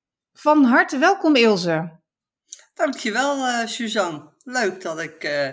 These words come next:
Speaker 2: je uitnodiging heb mogen ontvangen.
Speaker 1: Ja, en nog veel leuker dat jij, eh, tijd vrijmaakt om ons van alles te gaan vertellen.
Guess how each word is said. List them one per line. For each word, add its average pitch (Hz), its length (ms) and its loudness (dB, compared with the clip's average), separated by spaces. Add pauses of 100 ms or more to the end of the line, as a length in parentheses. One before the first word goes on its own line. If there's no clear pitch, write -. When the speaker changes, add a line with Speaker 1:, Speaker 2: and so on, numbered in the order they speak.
(280)
Speaker 2:
je 233 140 -10
uitnodiging 277 720 -4
heb 269 160 -6
mogen 247 320 -6
ontvangen. 208 680 -2 (640)
Speaker 1:
Ja, 180 440 4
en 185 80 -2
nog 202 140 -4
veel 240 260 2
leuker 240 300 2
dat 220 160 -2
jij, 214 400 4
eh, 208 120 -2
tijd 254 380 2
vrijmaakt 196 600 2
om 190 140 -4
ons 285 380 2
van 226 140 0
alles 339 300 2
te 294 80 -2
gaan 240 220 2
vertellen. 269 580 2